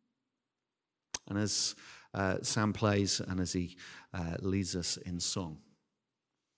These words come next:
what's the Lord saying to you this evening? Is there something that you need to do?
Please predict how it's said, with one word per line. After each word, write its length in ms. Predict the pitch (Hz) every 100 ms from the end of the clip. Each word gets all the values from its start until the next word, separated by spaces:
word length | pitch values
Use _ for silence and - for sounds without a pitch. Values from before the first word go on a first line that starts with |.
| _ _ _ - - _ _ _
what's 160 | 139 -
the 80 |
Lord 200 | 127 107
saying 260 | - 98 92
to 160 | - 85
you 60 |
this 200 | 85 -
evening? 240 | 85 71 65 _ _ _ _ _ _ _ _ _ _ _ _ _ _ _ _ _ _ _ _ _ _ _
Is 80 | 131
there 80 | 123
something 340 | - 113 -
that 140 | 101 90
you 80 | 95
need 180 | 95
to 100 | -
do? 380 | 87 92 95 107